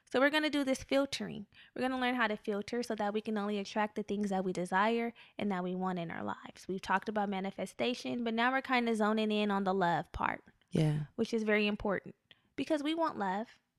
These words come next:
Speaker 2: We do.
Speaker 1: We want love.
Speaker 2: This is a year of love, baby.
Speaker 1: That's what it is. You said that.
Speaker 2: Mm-hmm. And it's happening. It's coming to us.
Speaker 1: So, um, we stumbled across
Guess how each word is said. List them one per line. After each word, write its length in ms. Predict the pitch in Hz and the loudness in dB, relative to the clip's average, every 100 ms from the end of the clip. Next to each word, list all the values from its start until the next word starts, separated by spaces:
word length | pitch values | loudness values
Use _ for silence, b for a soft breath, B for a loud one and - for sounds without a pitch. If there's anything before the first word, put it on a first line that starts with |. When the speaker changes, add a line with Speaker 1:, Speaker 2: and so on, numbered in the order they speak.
| _ _ _ _ _ - | _ _ _ _ _ 10
Speaker 2:
We 140 | 202 | 12
do. 400 | 202 262 202 143 - _ _ _ | 12 12 12 6 -2 _ _ _
Speaker 1:
We 120 | - 277 | -4 -2
want 220 | 302 240 | -2 -2
love. 180 | 180 - - | -6 -6 -2
Speaker 2:
This 60 | 208 | 6
is 60 | |
a 40 | 226 | 8
year 240 | 180 214 | 10 10
of 100 | 190 | 10
love, 320 | 190 196 139 | 10 8 6
baby. 400 | 127 143 180 180 - _ _ _ | 6 10 10 6 -4 _ _ _
Speaker 1:
That's 240 | 208 208 | -4 -2
what 120 | 233 | -4
it 100 | 220 | 0
is. 180 | 254 240 | 0 2
You 120 | 214 | 0
said 240 | 233 247 269 | 0 0 0
that. 240 | - - - _ 165 | -4 -10 -14 _ 8
Speaker 2:
Mm-hmm. 380 | 185 202 233 277 - | 10 10 8 4 8
And 100 | 175 | 12
it's 140 | 185 185 | 12 12
happening. 440 | 175 175 147 143 | 12 12 10 10
It's 140 | 151 | 8
coming 280 | - 165 160 | 8 8 8
to 180 | - 120 | 6 4
us. 180 | 98 147 - _ _ _ - | 4 -4 -16 _ _ _ -14
Speaker 1:
So, 520 | 254 302 262 254 247 247 b b b b _ _ _ | 0 8 10 10 6 0 b b b b _ _ _
um, 320 | 247 240 226 | 10 10 8
we 80 | 269 | 2
stumbled 360 | - - 330 330 | 4 4 6 4
across 520 | - - 214 202 | 0 2 4 4